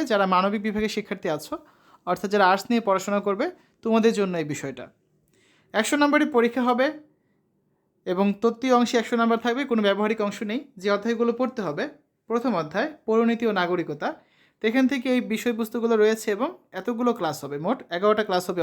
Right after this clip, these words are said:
অধ্যায় থেকে। তো আমি এগুলো আর বলছি না, তোমরা এখান থেকে দেখে নেবে, আমি just অধ্যায়ের নামগুলো বলি। দ্বিতীয় অধ্যায় পড়তে হবে না। তৃতীয় অধ্যায় রয়েছে আইন, স্বাধীনতা ও সাম্য। চতুর্থ অধ্যায় রাষ্ট্র এবং সরকার ব্যবস্থা। তারপর দেখো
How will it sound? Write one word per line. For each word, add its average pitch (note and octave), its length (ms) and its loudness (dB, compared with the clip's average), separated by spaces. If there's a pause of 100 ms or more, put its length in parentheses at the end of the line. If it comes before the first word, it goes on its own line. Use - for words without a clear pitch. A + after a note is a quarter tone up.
অধ্যায় D3 220 -6
থেকে। - 160 -14 (420)
তো - 100 -20
আমি A3 120 4
এগুলো A#3+ 160 4
আর A3 120 2
বলছি A3+ 200 0
না, C#4 100 0
তোমরা A3 160 0
এখান G#3+ 140 -4
থেকে A3 200 -2
দেখে G#3 220 -2
নেবে, E3 240 -4
আমি F#3 120 -4
just F#3 180 -12
অধ্যায়ের F#3+ 260 -2
নামগুলো F#3 380 0
বলি। F3 160 -2 (540)
দ্বিতীয় A3 260 2
অধ্যায় C4 220 0
পড়তে A3+ 240 0
হবে F3 200 0
না। C4+ 40 0 (140)
তৃতীয় A#3 280 -4
অধ্যায় A#3 260 0
রয়েছে A3 280 -2 (240)
আইন, A3 180 2 (120)
স্বাধীনতা G3 480 -2
ও F#3+ 40 -4 (100)
সাম্য। D#3+ 220 -2 (840)
চতুর্থ B3+ 360 -4 (140)
অধ্যায় A#3+ 340 0 (260)
রাষ্ট্র G3 300 -2 (180)
এবং G#3+ 180 0 (380)
সরকার G#3+ 420 2
ব্যবস্থা। D3+ 380 -6 (1080)
তারপর G#3 320 2
দেখো B3 140 0